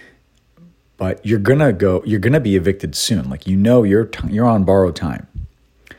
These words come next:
Well, why would you pay rent if you know you're leaving? So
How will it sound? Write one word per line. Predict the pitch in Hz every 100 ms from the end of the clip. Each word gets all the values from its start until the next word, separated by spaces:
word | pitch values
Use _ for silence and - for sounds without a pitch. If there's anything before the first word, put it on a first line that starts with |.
| _ _ _ _ _ _
Well, | 95 98 95 - - _ _ _ -
why | - 127
would | 151 123
you | 120
pay | 104 98
rent | 85 160 - - _ - -
if | 98 98
you |
know | 98 101
you're | 90
leaving? | 87 107 113 - 110 - - - - - - -
So | - 104 95 92 85